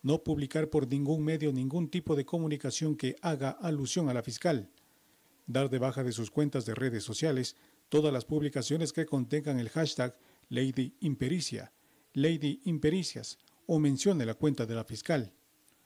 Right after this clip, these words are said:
ofrecer disculpas públicas a la fiscal Diana Salazar a través de las cuentas de las denunciadas, las mismas que deberán permanecer fijadas por ciento ochenta días.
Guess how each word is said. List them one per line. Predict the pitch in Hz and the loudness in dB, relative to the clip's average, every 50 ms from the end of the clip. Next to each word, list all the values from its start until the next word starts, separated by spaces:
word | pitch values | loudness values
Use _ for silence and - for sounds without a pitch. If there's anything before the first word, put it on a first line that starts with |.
| _ _ _ _ _ _ _ - | _ _ _ _ _ _ _ -8
ofrecer | - 110 - 110 110 - 139 135 120 | -6 -4 -4 -4 -2 0 -2 -2 0
disculpas | 123 113 - - 147 139 131 - 117 113 - | -2 -4 -2 0 0 0 0 0 -4 -4 -4
públicas | - 139 131 135 147 - 185 160 127 | -4 -4 -2 -2 -2 0 0 0 0
a | 127 | -2
la | 113 110 | -4 -4
fiscal | - 117 107 - - 131 120 | -6 -6 -6 -4 -4 -4 -2
Diana | 123 131 131 120 110 | 0 -2 -2 -2 -2
Salazar | - - 127 117 107 - 131 143 151 131 - _ _ - - _ _ | -4 -4 -4 -4 -2 -2 0 -2 -2 -4 -8 _ _ -20 -20 _ _
a | - 135 123 | -14 -12 -8
través | - 120 120 139 131 | -6 -2 -2 0 0
de | 131 | 0
las | 120 110 - - | -2 -2 -2 0
cuentas | 156 151 156 147 147 131 | 2 2 2 2 0 0
de | 117 120 | 0 -2
las | 117 113 107 | -4 -2 0
denunciadas, | 139 151 147 135 117 - - 170 156 131 131 131 - - _ _ _ _ _ _ - | 0 0 2 0 -2 0 0 0 2 2 0 -2 -4 -10 _ _ _ _ _ _ -16
las | - 123 107 113 | -14 -10 -4 0
mismas | 139 156 151 147 139 131 | 0 0 2 0 -2 -2
que | - 143 | 0 0
deberán | 135 147 147 147 147 151 147 | 2 2 2 2 2 2 0
permanecer | 131 143 135 135 143 135 131 120 - 165 156 | 0 0 0 0 0 0 0 -2 -2 -4 -4
fijadas | - 143 127 - 151 151 147 135 | -4 -8 -6 -4 -2 -2 -2 -2
por | - - 143 123 - | -2 -4 -4 -4 -2
ciento | - 165 165 151 - 151 147 - | -2 -2 -2 0 2 0 0 0
ochenta | - 160 - - 147 143 131 143 135 | -4 -6 -4 -2 -2 -2 -2 -2 0
días. | 160 170 139 110 - - - - - | 0 0 -2 -4 -6 -8 -14 -16 -16